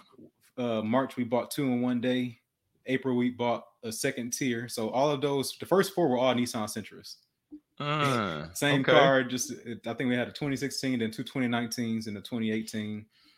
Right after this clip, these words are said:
Speaker 1: Then we bought a Kia Forte. And then in last, so last month in April, we, uh, we moved up to the second tier. And that's because we were exposed to new information. So second tier is gonna be, like,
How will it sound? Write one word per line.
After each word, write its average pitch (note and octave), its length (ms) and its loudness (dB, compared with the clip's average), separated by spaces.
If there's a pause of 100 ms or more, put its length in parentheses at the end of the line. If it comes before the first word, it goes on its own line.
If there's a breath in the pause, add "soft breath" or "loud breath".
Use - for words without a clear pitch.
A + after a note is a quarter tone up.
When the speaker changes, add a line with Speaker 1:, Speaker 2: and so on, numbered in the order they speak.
(140 soft breath)
Speaker 1:
Then A#2 140 -2
we B2 80 0
bought A#2 380 0
a A2 140 -2
Kia A#2+ 280 -4
Forte. A#2 600 -6 (480 soft breath)
And G#2 260 -8
then A2+ 480 -4 (140)
in A2 200 -6
last, B2 680 -2
so A2 240 -8
last A#2+ 460 -4
month A2+ 320 -4
in G#2+ 180 -8
April, A2 420 -4
we, A2+ 240 -4 (220)
uh, G#2+ 60 -4
we A2+ 100 0
moved A2+ 260 -4
up A2+ 100 -8
to A#2 80 -8
the G#2 40 -12
second A2 380 -6
tier. G2+ 320 -8 (400)
And A2 100 -6
that's A2+ 140 -2
because A2+ 280 -10
we A2+ 120 -2
were G#2 80 -4
exposed A2 340 -6
to A2 60 -4
new A2 80 -2
information. G2+ 380 -10
So - 120 -10
second B2 300 -4
tier A2+ 260 -2
is G#2+ 140 -6
gonna G#2+ 180 -6
be, A2 160 -6
like, G#2+ 320 -6